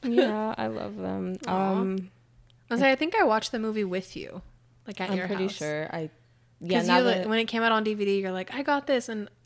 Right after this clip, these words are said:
Speaker 2: I came over for something, and you're like, <laughs> "We're watching it."
Speaker 1: We're
Speaker 2: And I was like,
Speaker 1: watching it.
Speaker 2: "Okay, fine."
Speaker 1: It's amazing.
Speaker 2: <laughs> You didn't really have to, like, strap me down or anything. I
Speaker 1: I
Speaker 2: was
Speaker 1: think
Speaker 2: like,
Speaker 1: I
Speaker 2: "Cool, we'll
Speaker 1: remember.
Speaker 2: watch it." And
Speaker 1: I've,
Speaker 2: I was like, <laughs>
Speaker 1: I forced a lot of people to watch this movie. I gave it to some of my coworkers.
Speaker 2: That's right.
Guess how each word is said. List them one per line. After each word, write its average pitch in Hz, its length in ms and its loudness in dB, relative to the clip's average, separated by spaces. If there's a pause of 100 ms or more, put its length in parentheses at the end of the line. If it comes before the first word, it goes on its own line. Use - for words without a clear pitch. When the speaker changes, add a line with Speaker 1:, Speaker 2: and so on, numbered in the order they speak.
(160)
Speaker 2:
I 226 80 -6
came 262 240 -2
over 277 280 4
for 269 120 -6
something, 214 400 -4
and 190 100 -2
you're 185 100 -2
like, 185 220 -6 (220)
<laughs> - 200 -18
"We're 226 120 2
watching 185 420 0
it." 175 140 4
Speaker 1:
We're 202 60 2
Speaker 2:
And 190 100 6
I 254 60 8
was 262 100 4
like, 302 120 6
Speaker 1:
watching 427 220 6
it. 453 60 8
Speaker 2:
"Okay, 339 360 10
fine." 392 120 8
Speaker 1:
It's - 100 0
amazing. 185 540 10
Speaker 2:
<laughs> - 40 4
You - 40 6
didn't 302 160 6
really 247 180 8
have 226 100 4
to, 214 80 2
like, 190 200 4
strap 214 320 2
me 202 100 0
down 185 220 4
or 175 60 2
anything. 170 320 8
I 170 60 0
Speaker 1:
I - 20 0
Speaker 2:
was 196 100 0
Speaker 1:
think 220 140 4
Speaker 2:
like, 226 100 8
Speaker 1:
I - 0 -
Speaker 2:
"Cool, 185 80 12 (120)
we'll 240 120 6
Speaker 1:
remember. 240 220 6
Speaker 2:
watch 196 100 2
it." 196 220 2
And 214 100 4
Speaker 1:
I've, 220 60 10
Speaker 2:
I - 20 4
was - 140 0
like, 208 320 -2 (140)
<laughs> 208 160 4
Speaker 1:
I 202 60 8
forced 240 280 6
a 233 80 6
lot 165 180 6
of 175 60 -2
people 180 560 -2 (300)
to - 100 -10
watch 185 200 -2
this 190 180 -2
movie. 185 360 -2
I 170 80 0
gave 165 200 -2
it 165 80 -8
to 175 80 -12
some 170 140 -6
of 160 40 -6
my 156 80 -6
coworkers. 170 600 -6
Speaker 2:
That's - 180 -14
right. 220 280 -6